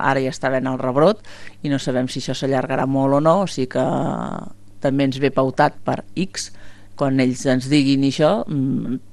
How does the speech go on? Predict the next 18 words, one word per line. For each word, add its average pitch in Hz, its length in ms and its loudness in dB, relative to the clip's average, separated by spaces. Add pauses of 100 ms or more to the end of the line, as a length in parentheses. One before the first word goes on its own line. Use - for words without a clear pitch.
tornaríem 131 460 -2
a 135 280 2
reobrir 135 560 2
en 131 140 -4
el 131 160 -2
dia 143 300 4
que 131 140 -6
pertoca, 143 520 -2
que - 100 -10
és 127 80 -8
els 127 180 -6
dijous, 143 420 0
els, - 200 -6
el - 500 -6
consultori 127 400 -4
de 127 60 -4
Sant - 160 -6
Miquel. 143 300 -8